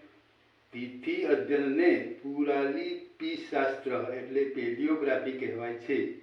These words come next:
હાથી ગુફા અભિલેખ ભારત વર્ષનો અભિલેખ ઉલ્લેખ કરેલો છે. એરણના અભિલેખમાં સતી પ્રથાનો પહેલો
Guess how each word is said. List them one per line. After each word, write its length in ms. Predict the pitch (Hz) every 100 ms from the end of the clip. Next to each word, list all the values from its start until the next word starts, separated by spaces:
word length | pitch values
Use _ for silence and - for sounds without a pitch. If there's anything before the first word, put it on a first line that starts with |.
| - _ _ _ _ _ 110
હાથી 340 | 110 - 165
ગુફા 380 | 165 156 160 160
અભિલેખ 800 | 165 139 131 143 151 147 147 135
ભારત 400 | 123 127 139 139
વર્ષનો 480 | 139 135 143 135 131
અભિલેખ 920 | - 123 127 135 135 143 - - 151
ઉલ્લેખ 380 | 117 127 135 -
કરેલો 340 | 110 113 113
છે. 380 | 110 127 117 - - - _ _ _ _ -
એરણના 600 | - - 151 175 180 175
અભિલેખમાં 960 | 165 147 160 151 151 151 147 151 160 -
સતી 300 | 127 156 165
પ્રથાનો 640 | 143 135 135 143 139 139
પહેલો 840 | 135 127 117 131 147 135 135 -